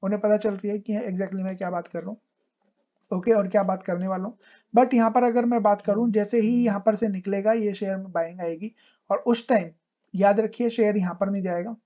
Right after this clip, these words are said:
ओके, उस टाइम शेयर कहाँ जाएगा? उस टाइम देखिए यहाँ से खरीदेंगे, लोग कहेंगे, "यार मेरे साठ परसेंट निकल गए, मेरे पचास परसेंट का रिटर्न निकल गया।" अभी डेढ़ सौ परसेंट के, एक सौ उनतीस, एक सौ तीस परसेंट के रिटर्न बन रहे थे, चालीस परसेंट के रिटर्न मेरे कम हो गए।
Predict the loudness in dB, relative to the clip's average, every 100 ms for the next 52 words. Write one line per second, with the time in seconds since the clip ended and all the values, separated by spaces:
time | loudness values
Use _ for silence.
0 | _ _ _ _ _ _ -6 -2 -2 -2
1 | -2 -2 0 -2 -2 -4 -4 -6 -10 _
2 | _ _ _ _ _ -12 -8 -6 -4 -4
3 | -4 -4 -4 -4 -6 -4 -4 -4 -4 -2
4 | -2 -2 -4 -2 -2 -2 -2 -6 -6 -6
5 | -6 -8 -8 -8 -6 -6 -6 -8 -12 _
6 | _ _ -6 0 2 2 0 2 -2 -2
7 | -2 -2 -2 -2 -4 -4 -4 0 0 -2
8 | _ _ _ -4 0 0 0 0 0 0
9 | -2 -2 -2 -2 -2 -2 -4 -2 -2 -2
10 | -4 -4 -4 -6 -4 -4 -6 -8 -6 -4
11 | -4 -4 -4 -4 -4 -4 -4 -6 -8 _
12 | _ _ 2 2 0 -4 -4 -2 -2 -2
13 | -2 -4 -4 -2 -4 -4 -4 -4 -2 -4